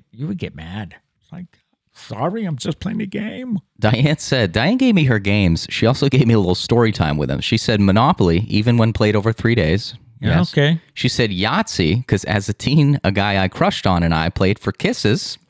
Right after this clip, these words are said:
Speaker 1: Ooh.
Speaker 2: There you go. I
Speaker 1: All
Speaker 2: guess
Speaker 1: right.
Speaker 2: there you, <laughs> interesting. And Candyland, 'cause it's easy to cheat to let a three-year-old win and speed up the game.
Speaker 1: Yeah.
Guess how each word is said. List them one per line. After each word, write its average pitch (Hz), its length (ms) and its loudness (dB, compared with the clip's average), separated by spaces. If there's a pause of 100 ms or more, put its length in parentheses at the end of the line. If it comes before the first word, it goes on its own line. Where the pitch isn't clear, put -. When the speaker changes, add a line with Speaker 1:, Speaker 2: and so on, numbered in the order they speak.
(100)
Speaker 1:
Ooh. 214 300 4
Speaker 2:
There 247 140 2
you 135 200 2
go. 95 280 2
I 147 100 0
Speaker 1:
All 104 80 0
Speaker 2:
guess 110 240 0
Speaker 1:
right. 196 280 -4
Speaker 2:
there 113 160 0
you, 262 120 -4 (340)
<laughs> - 300 -20
interesting. 95 560 -2 (240)
And 110 140 0
Candyland, 120 640 2
'cause 101 160 -2
it's 95 140 -8
easy 135 260 -2
to 104 100 2
cheat - 360 -2
to - 120 -8
let 107 160 2
a 95 40 -2
three-year-old 123 640 0
win 92 300 2
and 95 160 0
speed 101 260 0
up 95 140 -2
the 82 60 -4
game. 80 480 -2
Speaker 1:
Yeah. 71 460 -10